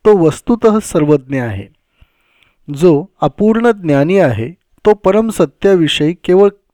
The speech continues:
तर्कच करीत राहतो, परंतु परिपूर्ण ज्ञानी आपला मौल्यवान वेळ व्यर्थ न दवडता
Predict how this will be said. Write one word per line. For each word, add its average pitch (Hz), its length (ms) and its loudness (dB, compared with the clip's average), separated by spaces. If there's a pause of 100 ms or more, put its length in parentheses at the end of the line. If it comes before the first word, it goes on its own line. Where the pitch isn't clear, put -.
(200)
तर्कच 196 400 -2
करीत 143 320 -4
राहतो, 117 440 -6 (1120)
परंतु 143 360 0
परिपूर्ण 196 680 0
ज्ञानी 175 480 0
आपला 170 380 0
मौल्यवान 175 680 0
वेळ 147 280 2
व्यर्थ 151 440 -2
न 175 220 0
दवडता 131 640 -2